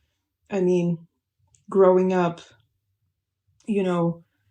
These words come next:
so much of the atrocities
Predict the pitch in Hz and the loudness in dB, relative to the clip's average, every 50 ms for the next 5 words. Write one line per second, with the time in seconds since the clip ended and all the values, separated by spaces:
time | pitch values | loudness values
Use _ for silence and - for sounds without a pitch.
0 | _ _ _ _ _ _ _ _ _ _ _ _ _ _ _ _ _ - - 208 | _ _ _ _ _ _ _ _ _ _ _ _ _ _ _ _ _ -2 -2 0
1 | 196 190 190 185 196 185 175 185 180 180 180 180 - 175 - - - 185 180 180 | 0 0 -2 -4 -4 -4 -4 -2 -2 -2 -2 -2 -4 -6 -8 -6 -4 -4 -2 -2
2 | - - 185 180 180 180 175 175 175 170 170 165 - - - - | -4 -4 -4 -2 -2 0 0 -2 -2 -4 -6 -6 -8 -10 -14 -18